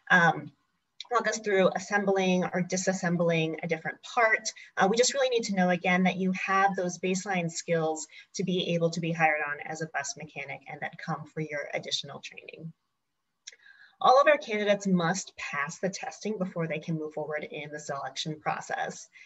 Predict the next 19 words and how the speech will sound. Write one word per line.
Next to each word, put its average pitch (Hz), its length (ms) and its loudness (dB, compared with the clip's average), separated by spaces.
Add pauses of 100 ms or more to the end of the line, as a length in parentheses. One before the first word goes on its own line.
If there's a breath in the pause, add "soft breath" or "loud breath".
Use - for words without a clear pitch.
(340 loud breath)
And 196 80 0
if 196 120 0
you 208 120 -4
pass, 220 560 2
your 196 100 0
score 185 340 0
is 180 220 -2
good 170 220 -2
for 175 120 -2
three 180 260 -2
years. 180 540 0 (400 soft breath)
If 185 300 2
you 175 160 2
fail 339 340 4
that 165 220 4
test, 160 460 0
then 180 180 0
you 190 100 4
do 226 200 0